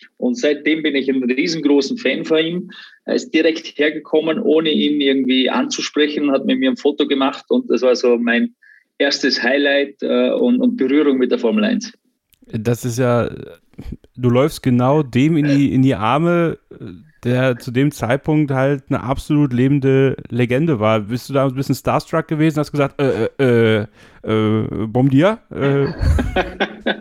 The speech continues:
Speaker 1: Ja gut, ich war noch so klein, ich hab das gar nicht, äh, gar nicht richtig gecheckt eigentlich, äh, wer denn das wirklich war. Äh, erst dann, äh, als wir das Foto gehabt haben und der ist dann immer im Fernsehen gekommen, wusste ich eigentlich, wer das richtig war.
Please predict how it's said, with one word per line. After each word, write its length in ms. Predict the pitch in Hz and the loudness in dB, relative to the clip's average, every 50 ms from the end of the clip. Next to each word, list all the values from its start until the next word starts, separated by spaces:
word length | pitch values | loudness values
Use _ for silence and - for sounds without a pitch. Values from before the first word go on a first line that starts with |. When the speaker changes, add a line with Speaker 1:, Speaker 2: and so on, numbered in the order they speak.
| - - - - - - 107 135 127 - - - | -8 -10 -8 -6 -4 -4 -4 -4 -6 -6 -10 -8
Speaker 1:
Ja 140 | - - 113 | -4 -4 -2
gut, 200 | 104 131 131 131 | 0 0 0 0
ich 100 | 127 110 123 | 0 0 0
war 120 | 127 127 | 0 0
noch 140 | 127 120 - | 0 0 0
so 160 | - 127 110 | -2 -2 -2
klein, 240 | - 127 127 131 135 | -2 -2 -2 -2 0
ich 160 | 131 110 120 | -2 -2 -2
hab 120 | 117 - | -4 -4
das 140 | - 120 113 | -4 -6 -4
gar 140 | - 127 127 | -2 -2 0
nicht, 320 | 131 127 120 - - - - | 0 0 -2 -4 -6 -4 -2
äh, 140 | 131 120 110 | 0 0 0
gar 120 | 120 120 | 0 -2
nicht 220 | 120 123 123 - | -2 -2 -2 -2
richtig 320 | 135 135 135 - 120 117 - | -4 -4 -4 -6 -8 -6 -4
gecheckt 400 | 127 110 - - 147 - - - | -4 -4 -2 -2 -4 -4 -2 -2
eigentlich, 420 | 110 107 107 107 107 104 107 107 | -2 0 2 2 0 0 0 0
äh, 240 | 117 113 110 110 107 | 0 2 2 2 2
wer 120 | 120 131 | 0 0
denn 160 | 131 131 117 117 | 0 0 0 0
das 180 | 113 101 - | -2 -2 0
wirklich 320 | 143 147 147 - 123 107 - - | -4 -4 -4 -4 -10 -10 -6 -6
war. 320 | 101 101 123 139 - _ _ _ _ _ _ _ _ _ - _ _ _ - | -4 -2 -4 -4 -6 _ _ _ _ _ _ _ _ _ -20 _ _ _ -4
Äh, 320 | - 113 113 113 117 117 | 0 0 2 2 2 2
erst 260 | 120 120 117 - - - | 2 2 0 -2 -2 0
dann, 240 | 117 117 113 117 | 0 2 4 4
äh, 40 | 120 | 4
als 320 | 117 120 117 117 113 104 127 | 4 4 2 2 0 0 0
wir 100 | 123 123 | 0 0
das 160 | 120 117 - | 0 -2 -2
Foto 320 | - - 175 160 - 135 | 0 0 2 2 2 0
gehabt 400 | 117 120 104 110 113 - - - | 0 0 0 0 -2 -4 -2 -2
haben 240 | 110 113 127 127 127 | 0 0 0 2 2
und 180 | 120 117 117 135 | 0 0 0 0
der 140 | 127 123 | 2 0
ist 120 | 120 - - | 0 0 0
dann 180 | 127 127 123 - | -2 -2 -2 -4
immer 300 | - 180 170 165 156 156 | -6 -4 -2 -2 0 0
im 120 | 151 135 117 | 0 0 0
Fernsehen 360 | - 147 147 131 113 110 107 | 0 0 0 0 0 -2 -2
gekommen, 480 | 110 104 - - 113 120 131 139 127 _ _ _ _ _ _ _ _ _ _ _ - - - - | -4 -6 -2 -2 0 0 0 -2 -4 _ _ _ _ _ _ _ _ _ _ _ -20 -18 -14 -6
wusste 300 | - 233 320 320 - - | -2 0 0 0 0 0
ich 100 | 240 - | 0 2
eigentlich, 240 | 123 123 117 107 113 | 2 2 2 2 2
wer 100 | 127 123 | 0 0
das 140 | 120 107 127 | 0 0 0
richtig 320 | 147 - - 123 104 107 | -2 -2 -2 -4 -6 -4
war. 320 | 104 101 113 131 135 135 | -2 -2 -2 -2 -2 -4